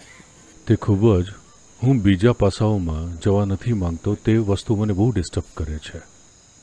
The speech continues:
થોડા ડોક્ટરો છે જે ખરેખર તે બનવા માંગે છે. તેઓ માનવ સિસ્ટમને સમજવા માંગે છે અને તે દિશામાં સેવા આપવા માંગે છે. તે બહુ સારું છે.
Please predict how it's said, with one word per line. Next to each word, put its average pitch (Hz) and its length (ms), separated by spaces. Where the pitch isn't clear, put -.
થોડા 113 340
ડોક્ટરો 131 480
છે 117 300
જે 117 140
ખરેખર 175 480
તે 160 120
બનવા 104 360
માંગે 90 340
છે. - 340
તેઓ 135 200
માનવ 113 360
સિસ્ટમને 123 480
સમજવા 98 500
માંગે 113 340
છે 139 200
અને 123 220
તે 151 220
દિશામાં 104 680
સેવા 175 340
આપવા 110 280
માંગે 90 300
છે. 104 180
તે 170 280
બહુ 190 260
સારું 90 360
છે. - 180